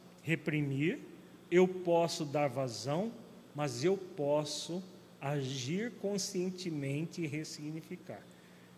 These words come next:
Então, é assim que nós, é,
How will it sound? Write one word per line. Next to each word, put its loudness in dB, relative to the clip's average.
Então, 0
é 4
assim 0
que 0
nós, 2
é, 4